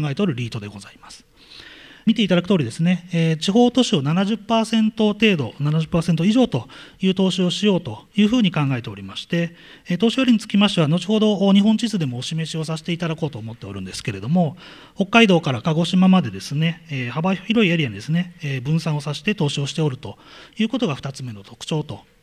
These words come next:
いうところでございます。で、えー、下段の三つ目でございますけれども、えー、先ほど申し上げた通りですね、大和証券さんと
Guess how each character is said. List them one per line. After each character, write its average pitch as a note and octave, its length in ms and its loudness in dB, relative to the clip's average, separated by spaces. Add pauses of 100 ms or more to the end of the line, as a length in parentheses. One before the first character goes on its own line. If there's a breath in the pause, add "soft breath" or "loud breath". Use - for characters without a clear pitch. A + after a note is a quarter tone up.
(120)
い B2 40 -8
う A#2+ 60 -10
と C#3 80 -12
こ G#3 120 2
ろ A3+ 40 4
で F#3+ 80 2
ご G2+ 100 -6
ざ - 120 -18
い - 100 -20
ま - 80 -20
す。 - 160 -20 (1400 soft breath)
で、 F3 140 -2
え D#3+ 460 0 (200)
ー、 D#3+ 40 -16
下 F#3 80 2
段 G3+ 180 4
の G3 80 4
三 E3 220 0
つ - 100 -2
目 A3+ 160 8
で C3+ 100 -4
ご G#2+ 120 -12
ざ G#2+ 80 -12
い G2 40 -16
ま G2+ 120 -16
す - 100 -20
け - 80 -18
れ F#2+ 80 -16
ど G#2 80 -14
も、 D#3+ 320 -4 (180)
え D#3+ 60 -8
ー、 - 20 -4
先 F#3 180 -6
ほ G#3+ 60 -2
ど A3+ 60 2
申 A3+ 140 4
し - 20 -2
上 B3+ 80 -2
げ A#3+ 60 0
た E3+ 80 -6
通 G3 100 -2
り F3+ 60 0
で C#3+ 80 -2
す - 100 -8
ね、 D#3+ 320 -4
大 F3 140 2
和 G3 80 4
証 G#3 180 2
券 D#3+ 220 0
さ B2+ 160 -4
ん G#2+ 100 -10
と - 240 -8